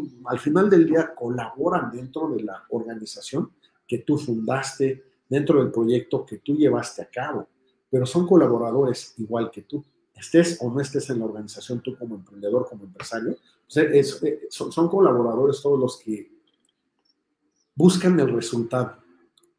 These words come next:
Y bueno, pues obviamente siguiendo la misión y la visión de, del proyecto de la empresa. Y bueno, yo con esto me despido. El tiempo se nos acabó. El tema de hoy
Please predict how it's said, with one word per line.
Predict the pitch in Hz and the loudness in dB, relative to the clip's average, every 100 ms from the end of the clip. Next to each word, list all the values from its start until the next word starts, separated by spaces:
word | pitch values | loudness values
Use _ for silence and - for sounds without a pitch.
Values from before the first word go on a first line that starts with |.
| - | -10
Y | 143 165 | 0 2
bueno, | 147 123 120 | 2 0 -4
pues | 107 127 | -6 -4
obviamente | 127 131 135 127 | -2 -2 -2 -4
siguiendo | - 123 123 | -2 -2 0
la | 117 104 | -2 -4
misión | 101 135 151 | -8 -6 -2
y | 120 | -2
la | 101 | -2
visión | 101 117 110 | -6 -8 -8
de, | 107 95 92 | -8 -8 -14
del | - 98 | -20 -20
proyecto | _ 104 113 117 120 | _ -8 -6 -4 -4
de | 104 | -4
la | 95 | -4
empresa. | 92 104 - - _ _ - - - - | -8 -12 -12 -16 _ _ -20 -20 -18 0
Y | 156 | 4
bueno, | 202 190 | 8 8
yo | 220 | 8
con | 226 208 | 6 2
esto | 185 - 196 | 0 2 0
me | 131 | 0
despido. | 117 - 160 175 - - _ _ _ _ _ - | -4 -6 2 2 2 -6 _ _ _ _ _ -10
El | 131 131 | -6 2
tiempo | 175 185 | 4 4
se | - 135 | -2 -4
nos | 117 - | -6 -8
acabó. | - 110 127 214 - _ _ _ _ _ _ - | -14 -8 -4 -4 -6 _ _ _ _ _ _ -2
El | 143 | 4
tema | 180 180 180 | 6 8 10
de | 165 | 12
hoy | 170 | 10